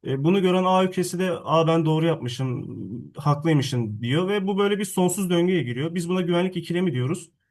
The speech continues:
Bir, e, güvenlik ikilemi güç mücadelesi olarak da yorumlanabilir. Tabii ki bu ihtimal biraz düşük olsa da yine de,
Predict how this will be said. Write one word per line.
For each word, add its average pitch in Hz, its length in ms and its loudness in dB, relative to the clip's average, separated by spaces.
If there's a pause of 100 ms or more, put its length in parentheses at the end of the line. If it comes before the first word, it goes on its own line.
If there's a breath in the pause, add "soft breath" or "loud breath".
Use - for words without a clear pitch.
(420)
Bir, 190 300 -2
e, 165 200 4
güvenlik 175 400 4
ikilemi 160 500 0
güç 180 300 -4
mücadelesi 165 580 0
olarak 175 220 0
da 151 40 -2
yorumlanabilir. 123 760 -2
Tabii 185 200 -2
ki 185 120 -2
bu 190 240 2
ihtimal 180 420 0
biraz 180 240 -2
düşük 175 240 -8
olsa 127 280 -2
da 175 140 2
yine 151 280 2
de, 170 220 -2